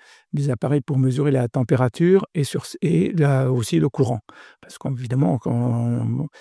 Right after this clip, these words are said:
on parlait de courant, parce que j'ai, ce que j'ai pas dit tout à l'heure, mais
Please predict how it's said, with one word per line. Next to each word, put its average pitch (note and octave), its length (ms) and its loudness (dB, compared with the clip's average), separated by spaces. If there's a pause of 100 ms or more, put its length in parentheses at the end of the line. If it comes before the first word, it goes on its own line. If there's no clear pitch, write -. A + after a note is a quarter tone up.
(300)
on C3+ 280 -2
parlait B2 260 -2
de C3+ 60 -2
courant, B2 200 0
parce - 180 -2
que D#3+ 120 -2
j'ai, B2+ 180 0 (260)
ce - 100 -20
que D#3+ 80 -8
j'ai C3+ 140 -4
pas D3+ 160 -6
dit B2+ 120 -4
tout - 180 -16
à D3+ 80 2
l'heure, F#3 140 4
mais C#3 180 4